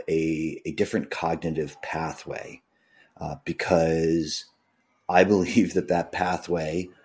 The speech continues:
uh, allows them to thrive in a way that that sort of instinctual orientation does not. So in order to understand what I'm gonna be talking about, um,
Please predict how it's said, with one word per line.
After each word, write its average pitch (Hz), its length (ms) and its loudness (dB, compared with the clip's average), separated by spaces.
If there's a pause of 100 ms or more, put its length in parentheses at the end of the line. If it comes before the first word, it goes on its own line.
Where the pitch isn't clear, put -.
(320)
uh, 76 160 -10 (100)
allows 80 440 2
them 85 180 -2
to 80 220 0
thrive 87 580 2
in 82 180 -2
a 80 80 0
way 73 600 -6 (440)
that 85 160 -8
that 76 300 -6 (260)
sort 82 280 0
of 73 300 -8
instinctual 78 1160 0 (400)
orientation 73 840 -2
does - 240 -8
not. - 220 -10 (1800)
So 120 520 10 (1160)
in 117 120 4
order 160 320 8
to 127 100 2
understand 98 480 4
what 85 100 0
I'm 80 260 -6
gonna 80 180 -4
be 80 100 -4
talking 80 480 -4
about, 76 480 -6 (100)
um, 73 680 -8